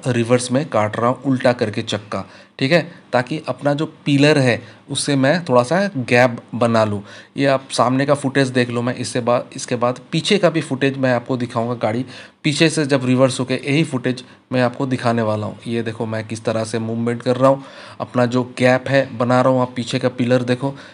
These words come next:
मैं किस तरह से दोनों तरफ का mirror देख रहा हूँ और गाड़ी को मैं धीरे-धीरे करके पीछे कर रहा हूँ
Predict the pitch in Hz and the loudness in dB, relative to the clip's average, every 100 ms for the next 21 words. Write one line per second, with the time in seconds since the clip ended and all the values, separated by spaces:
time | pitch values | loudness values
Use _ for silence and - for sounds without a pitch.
0 | _ 120 120 135 - 120 120 127 113 120 | _ -2 -2 -4 0 2 2 -2 -2 0
1 | 131 131 127 123 123 127 123 123 123 123 | 2 2 2 0 2 2 2 2 0 -2
2 | 117 120 123 127 131 127 - - 113 110 | -2 -4 -2 -2 -4 -8 -20 -4 0 0
3 | 104 - 131 120 113 117 113 113 101 113 | 0 -6 -2 0 0 0 -2 -2 -2 -2
4 | 127 127 113 113 120 117 110 120 120 104 | 0 0 0 -2 -2 -2 -4 -6 -6 -6
5 | 113 104 104 104 | -6 -6 -4 -6